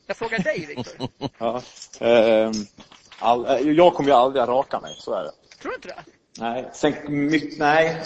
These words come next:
Speaker 2: faktiskt. Eh, men ka-,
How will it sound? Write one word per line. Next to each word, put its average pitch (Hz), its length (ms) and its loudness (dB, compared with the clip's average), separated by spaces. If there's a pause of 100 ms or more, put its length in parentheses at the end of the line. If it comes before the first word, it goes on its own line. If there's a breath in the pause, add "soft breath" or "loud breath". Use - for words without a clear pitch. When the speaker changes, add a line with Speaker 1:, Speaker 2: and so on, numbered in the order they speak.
Speaker 2:
faktiskt. - 800 -2 (300)
Eh, 107 680 0
men 127 520 2
ka-, - 300 -2